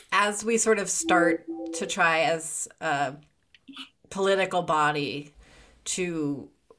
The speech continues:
look at all these bills in relationship to each other instead of in isolation, I'm hopeful that we can, um, find a way of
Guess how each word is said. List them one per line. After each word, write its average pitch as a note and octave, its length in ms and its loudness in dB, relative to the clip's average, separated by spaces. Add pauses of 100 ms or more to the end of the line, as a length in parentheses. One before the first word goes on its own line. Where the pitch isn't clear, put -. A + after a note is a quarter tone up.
(320)
look E3+ 200 -4
at F3+ 100 0
all D#3 200 2
these D#3+ 220 -4
bills D3+ 280 -2
in D#3 80 -6
relationship D3 600 -6
to D3+ 120 -10
each C#3 180 -6
other C3 200 -4
instead B2 340 -8
of C3+ 100 -10
in B2 100 -10
isolation, B2+ 840 -8
I'm C3+ 360 -10
hopeful C3 680 -8
that D3+ 200 -2
we B2 120 -10
can, C3+ 560 -10 (100)
um, C3+ 400 -14
find B2+ 320 -10
a C3+ 60 -10
way F2 300 -6
of A#2 440 -12